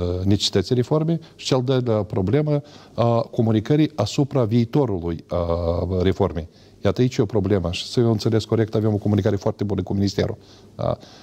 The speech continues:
În ceea ce privește problemele cotidiene, dar la probleme legate de o viziune asupra sistemului de știință, în fiecare zi sunt întrebat de către colegi, dar se termină în anul, sfârșitul anului două mii douăzeci și trei proiectele științifice.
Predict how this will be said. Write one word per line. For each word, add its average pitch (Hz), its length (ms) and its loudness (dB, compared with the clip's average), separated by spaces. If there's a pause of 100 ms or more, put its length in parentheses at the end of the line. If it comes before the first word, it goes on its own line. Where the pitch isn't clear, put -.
În 98 80 0
ceea 95 120 2
ce - 60 -6
privește 101 260 0
problemele 98 440 0
cotidiene, 92 600 0
dar - 140 -2
la 92 60 -2
probleme 107 360 0
legate 98 360 -2
de 92 280 2 (340)
o 92 80 2
viziune 98 340 2
asupra 87 300 -2
sistemului 90 760 0 (120)
de 87 280 0
știință, 123 640 0 (760)
în 101 80 0
fiecare 156 320 0
zi 117 140 -2
sunt 90 320 -4
întrebat 92 420 -2
de 95 140 -4
către 90 480 -2 (220)
colegi, 120 440 -2
dar 110 280 0 (320)
se - 120 -12
termină 113 340 0
în 104 160 0
anul, 104 300 0
sfârșitul 107 320 -2
anului 98 280 0
două 98 160 2
mii 98 160 2
douăzeci 92 320 0
și - 60 -8
trei 101 520 2
proiectele 95 480 -2
științifice. 87 680 -4